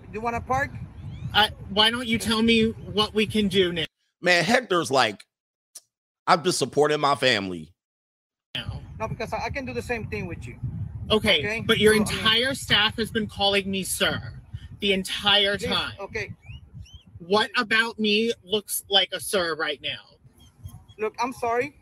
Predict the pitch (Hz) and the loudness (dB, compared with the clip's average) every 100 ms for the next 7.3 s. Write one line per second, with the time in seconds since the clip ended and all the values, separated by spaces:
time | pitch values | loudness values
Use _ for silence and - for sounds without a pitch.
0 | - 190 214 226 214 208 220 208 196 180 | -10 -4 -2 -2 -4 -2 -4 -4 -6 -2
1 | 175 185 226 247 - _ _ - - - | 0 -2 -2 -8 -10 _ _ -20 -20 -10
2 | 170 - 202 214 - 180 196 190 190 190 | -10 -4 -4 -4 -8 -8 -6 -4 -4 -2
3 | 220 226 185 180 180 180 175 156 175 160 | -2 -2 -2 -4 0 0 0 -2 -6 -10
4 | 156 165 - - _ - 196 214 190 196 | -8 -8 -14 -20 _ -6 -2 0 -2 -4
5 | 175 185 214 202 214 - - 539 494 508 | -8 -8 -4 -2 -4 -8 -6 -4 -2 -6
6 | 571 494 523 640 - - - - - - | -8 -8 -10 -2 -2 -2 -8 -8 -6 0
7 | 226 - | 0 0